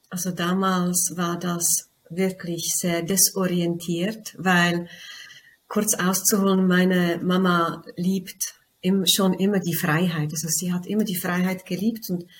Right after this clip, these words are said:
damals im kommunistischen Prag hat sie gesagt, „Ich will raus in die Freiheit.“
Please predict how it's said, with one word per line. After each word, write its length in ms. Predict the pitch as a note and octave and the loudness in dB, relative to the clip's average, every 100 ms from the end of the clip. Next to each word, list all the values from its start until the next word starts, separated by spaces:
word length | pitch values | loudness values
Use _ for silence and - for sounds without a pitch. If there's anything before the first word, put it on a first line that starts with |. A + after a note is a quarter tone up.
| - - | -20 -2
damals 460 | F3+ A3 G#3 G3 | 4 6 6 4
im 480 | - F3 F3 E3+ E3+ | 0 0 0 -2 -6
kommunistischen 720 | - F#3 F#3+ F#3+ - - F3+ | -2 0 2 0 -2 -2 -2
Prag 280 | F3 E3+ E3+ | -2 -2 -2
hat 100 | E3 | -4
sie 140 | - E3 | -4 -2
gesagt, 480 | D#3 D#3+ D#3 - _ _ _ _ _ - | -2 -2 -4 -6 _ _ _ _ _ -2
„Ich 340 | F3+ - E3 | 0 0 0
will 420 | E3+ D#3+ D#3 D#3 - | 2 2 0 -2 -2
raus 420 | E3 E3+ F3 - | 0 2 2 2
in 100 | E3+ | 0
die 140 | E3 | -4
Freiheit.“ 720 | - E3 D#3+ D#3+ D3+ D3+ D3+ | -4 -2 -2 0 -2 -4 -8